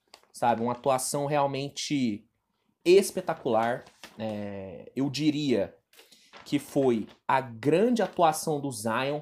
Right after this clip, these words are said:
na temporada, considerando o contexto do jogo, né? Um jogo muito importante aí nessa disputa por mando de quadra no Oeste. Pra mim foi o grande jogo do Zion.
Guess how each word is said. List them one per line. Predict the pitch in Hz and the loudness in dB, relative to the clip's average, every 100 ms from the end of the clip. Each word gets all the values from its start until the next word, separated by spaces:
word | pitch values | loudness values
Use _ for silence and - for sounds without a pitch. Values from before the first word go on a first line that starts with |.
| - | -8
na | 127 127 | -12 -10
temporada, | 127 120 123 107 104 123 127 | -8 -6 -2 0 2 0 -2
considerando | - 131 127 135 120 120 123 110 95 - _ - - | -6 -8 -4 -2 0 0 -2 -4 -6 -10 _ -12 -8
o | - | -4
contexto | 151 127 - 131 143 151 - | -2 -2 -2 -2 0 0 -4
do | 127 113 | -4 -4
jogo, | 104 110 135 143 117 | -2 0 2 0 -2
né? | 110 110 | -4 -4
Um | 107 | -2
jogo | 117 120 | 0 0
muito | 123 120 | -2 -6
importante | 135 139 120 - 120 123 123 | -4 -2 -2 -2 -2 -2 -2
aí | 107 120 - _ _ _ _ - | -2 -2 -6 _ _ _ _ -6
nessa | 120 123 123 | -4 -2 -2
disputa | 120 131 - - 147 170 139 | -2 -8 -10 -4 0 2 2
por | - 123 | -2 -2
mando | 117 123 123 117 | 0 -2 -2 -6
de | 113 | -10
quadra | - 113 123 139 123 | 0 4 4 4 0
no | 110 107 | -4 -4
Oeste. | 101 110 117 - - 165 _ _ _ - | 0 0 -2 -6 -8 -10 _ _ _ -6
Pra | 131 127 | -2 -2
mim | 123 | 0
foi | 127 | -2
o | |
grande | 117 127 135 | 0 -4 -4
jogo | 131 117 | -4 -4
do | 117 | -4
Zion. | 104 104 120 143 | -4 -2 -2 -2